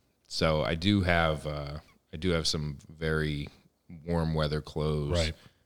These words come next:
Speaker 1: Um, I'll probably run, I'll probably have base layers with me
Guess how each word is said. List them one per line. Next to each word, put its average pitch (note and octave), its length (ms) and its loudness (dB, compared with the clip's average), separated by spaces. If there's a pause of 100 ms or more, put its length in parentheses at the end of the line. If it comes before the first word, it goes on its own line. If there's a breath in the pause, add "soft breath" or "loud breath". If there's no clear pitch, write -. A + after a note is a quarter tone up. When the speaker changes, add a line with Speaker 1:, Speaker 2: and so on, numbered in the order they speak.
(160)
Speaker 1:
Um, C#2+ 360 -6 (520)
I'll D#2+ 100 -12
probably D#2+ 440 2
run, D2+ 480 -2 (640)
I'll D#2+ 60 -10
probably D#2+ 360 2
have C#2 320 -4
base D2+ 300 -4
layers D2 340 -4
with D2+ 260 -8
me D2 280 -10